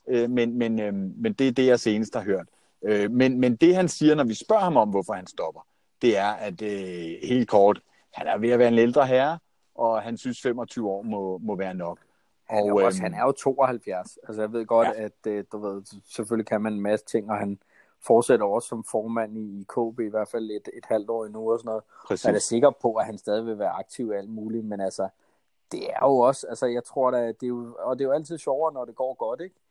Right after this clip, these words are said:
Speaker 2: Altså, jeg tror da også, at det år her sidste år har det ikke været sjovt, fordi at, du ved,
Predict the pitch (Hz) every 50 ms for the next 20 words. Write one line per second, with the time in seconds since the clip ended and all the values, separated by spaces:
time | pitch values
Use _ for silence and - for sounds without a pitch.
0 | _ _ _ _ _ _ - 95 - - 107 104 - - - 123 113 113 104 95
1 | 107 117 - 143 - _ - 123 117 110 113 - - 73 - - _ - - 117
2 | 120 117 117 123 127 113 - - 143 135 - - 139 104 87 - 101 92 90 113
3 | 135 135 123 107 - - - 123 120 123 120 _ _ - - - - 123 - -
4 | 131 131 127 127 123 120 - - _ _ _ _ _ _ _ _ _ _ - 131
5 | 117 120 117 110 110